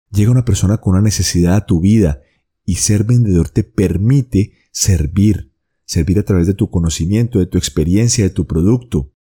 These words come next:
Número dos, tienes la capacidad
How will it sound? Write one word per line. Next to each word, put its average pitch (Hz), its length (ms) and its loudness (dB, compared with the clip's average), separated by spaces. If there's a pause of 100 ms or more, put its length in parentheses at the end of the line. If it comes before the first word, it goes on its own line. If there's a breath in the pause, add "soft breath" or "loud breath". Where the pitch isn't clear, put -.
(460)
Número 107 320 2
dos, 107 560 0 (320)
tienes 127 200 2
la 139 160 2
capacidad 98 920 0